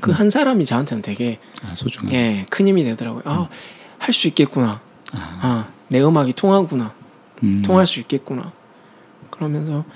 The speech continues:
Speaker 1: 또 다음, 이번 앨범 만들고 또 이랬을 때도 또 모르는 사람이 또, 또 듣고 이랬을 때 또 그런 것들.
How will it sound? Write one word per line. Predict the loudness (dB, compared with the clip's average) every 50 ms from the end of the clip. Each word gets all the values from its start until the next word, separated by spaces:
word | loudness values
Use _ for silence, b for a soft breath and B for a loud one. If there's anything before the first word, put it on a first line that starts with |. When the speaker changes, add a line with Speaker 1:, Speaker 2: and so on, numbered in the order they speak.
| B B B B B B -4
Speaker 1:
또 | 0 2 4 4 2 0 -4 B B B B B B B B -20 _
다음, | -2 0 0 0 2 2
이번 | 2 2 4 4 2 2
앨범 | 2 2 2 0 2
만들고 | 0 0 -2 -2 -2 -4 -4 -4 -4 -4 -4 -6 -6
또 | -6 -4 -4
이랬을 | -2 -4 -4 -4 -6 -6 -6
때도 | -6 -6 -4 -6 -8 -8 -10 -14 -8
또 | -4 -2 0
모르는 | 0 0 2 2 2 2 2
사람이 | 0 0 -2 -2 -2 -2 -4 -4 -6 -8 -10 -12
또, | -12 -14 -14
또 | -12 -12 -14 -16 -16 -20 -20 -14 -10
듣고 | -10 -10 -6 -4 -2 -2 -2 -2
이랬을 | -4 -4 -6 -6 -8 -10 -10
때 | -12 -10
또 | -8 -10 -10
그런 | -4 -2 -2 0 0 0 -2 -4 -6 B B B B B B B -20 -20 -20
것들. | -12 -12 -12 -8 -6 -6 -6